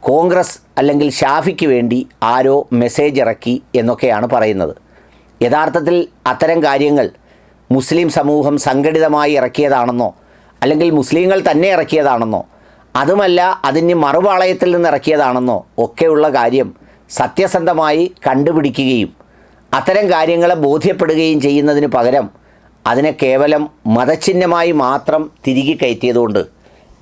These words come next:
എൻ്റെ നാടിൻ്റെ ഒരു ഉദാഹരണം വെച്ച് പൗരബോധത്തിൻ്റെ ഉന്നതമായ ഒരു തലം പ്രകടിപ്പിക്കുന്നത് എങ്ങനെയാണെന്ന് ദീപ നിശാന്ത് എന്ന് പറയുന്ന ആ അധ്യാപിക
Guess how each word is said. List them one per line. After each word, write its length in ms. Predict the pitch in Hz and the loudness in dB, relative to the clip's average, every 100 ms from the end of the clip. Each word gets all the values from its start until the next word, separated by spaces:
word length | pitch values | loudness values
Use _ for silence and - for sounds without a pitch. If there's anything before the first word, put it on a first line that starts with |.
| 127 | 0
എൻ്റെ 220 | 131 170 302 | 2 2 2
നാടിൻ്റെ 420 | 151 143 139 139 151 170 - | 0 0 0 0 0 0 -2
ഒരു 100 | 131 139 | 0 2
ഉദാഹരണം 460 | 131 143 151 151 139 | 2 2 0 0 0
വെച്ച് 220 | 113 - 90 _ _ _ _ _ - | -2 -4 -8 _ _ _ _ _ -2
പൗരബോധത്തിൻ്റെ 920 | 123 147 165 156 156 147 - 151 151 143 | 2 2 2 0 0 -2 -2 0 0 2
ഉന്നതമായ 600 | 127 139 147 147 147 147 143 | 2 2 2 2 2 2 2
ഒരു 100 | 127 131 | 2 0
തലം 240 | 117 123 127 - - | 0 0 -2 -6 -2
പ്രകടിപ്പിക്കുന്നത് 720 | 120 123 135 151 135 143 135 117 | 0 0 0 -2 -2 -2 0 0
എങ്ങനെയാണെന്ന് 600 | 127 147 131 110 107 120 - _ - _ _ _ 110 120 | 0 0 0 0 -2 -4 -8 _ -20 _ _ _ -2 2
ദീപ 280 | 160 180 196 185 - 139 | 2 2 2 0 -2 -2
നിശാന്ത് 400 | 135 156 147 143 | 0 0 0 0
എന്ന് 120 | 143 127 | 0 2
പറയുന്ന 380 | 120 123 123 127 - _ _ 117 | 2 0 0 -2 -6 _ _ -2
ആ 160 | 123 147 - - 113 | 0 0 -4 -6 -6
അധ്യാപിക 540 | 110 123 156 151 156 | -2 0 2 2 2